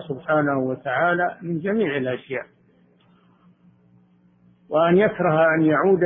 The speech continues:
في الكفر بعد إذا أنقذه الله منه،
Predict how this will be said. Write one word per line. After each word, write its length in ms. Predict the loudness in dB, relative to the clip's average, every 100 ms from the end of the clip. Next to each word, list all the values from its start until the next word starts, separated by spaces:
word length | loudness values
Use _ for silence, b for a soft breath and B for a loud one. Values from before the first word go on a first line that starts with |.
| 2
في 60 | 0
الكفر 560 | 0 0 0 0 -4 -12 -20 _ -20 -20 _ _ _ _ _ -20 _ _ _ _ -4
بعد 300 | 0 2 4
إذا 340 | 4 4 2
أنقذه 680 | 0 0 0 2 4 4 2
الله 460 | 2 2 2 2
منه، 540 | 2 2 2 2 0